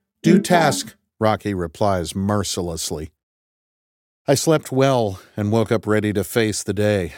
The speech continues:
I had a nice breakfast. I got some stretches in. Rocky presented me with a sealed, fully functional generator that will last basically forever. I installed it and got the ship's power back on without a hitch.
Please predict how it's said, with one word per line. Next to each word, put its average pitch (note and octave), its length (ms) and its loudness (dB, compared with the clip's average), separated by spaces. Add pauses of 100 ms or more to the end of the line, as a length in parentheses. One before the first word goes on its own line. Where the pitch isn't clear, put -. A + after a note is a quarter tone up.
I G2+ 80 -4
had G2+ 140 -2
a G2 40 -4
nice G2 280 -4
breakfast. C3+ 680 0 (200)
I F2+ 60 -6
got F2 180 -6
some F2 160 -8
stretches B2 580 0
in. B2 300 -2 (560)
Rocky A2+ 340 2
presented G#2 560 -2
me G#2 180 -2
with G2+ 160 -2
a G2 60 -2
sealed, B2 540 0
fully C#3 340 0
functional C3+ 640 0
generator G#2 680 0
that G#2 160 -2
will G#2 320 0
last G#2 560 -2 (520)
basically A2 500 0
forever. F#2 480 -4 (680)
I A#2 100 0
installed A#2 520 0
it G2+ 80 0
and F#2+ 120 -4
got G#2 180 0
the G2+ 100 -6
ship's - 340 -4
power G2 340 0
back G2+ 260 -2
on A2+ 240 -2
without G#2 260 0
a F#2+ 60 -4
hitch. B2 400 -2